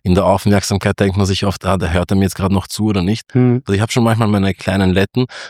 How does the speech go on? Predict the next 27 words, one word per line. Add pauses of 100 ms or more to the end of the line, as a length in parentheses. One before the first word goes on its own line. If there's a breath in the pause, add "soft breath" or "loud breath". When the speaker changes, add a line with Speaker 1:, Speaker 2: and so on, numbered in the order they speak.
(100)
Speaker 1:
aber,
ähm, (1300 loud breath)
ja,
also
ich
Speaker 2:
Ich
hab
Speaker 1:
kann,
Speaker 2:
das
jetzt
Speaker 1:
ich,
Speaker 2:
schon
Speaker 1:
ich,
Speaker 2:
gemerkt.
Speaker 1:
ich,
ich
Speaker 2:
Ich
Speaker 1:
hab
Speaker 2:
hab
das
jetzt
im
Gespräch
schon
gemerkt,
wenn
du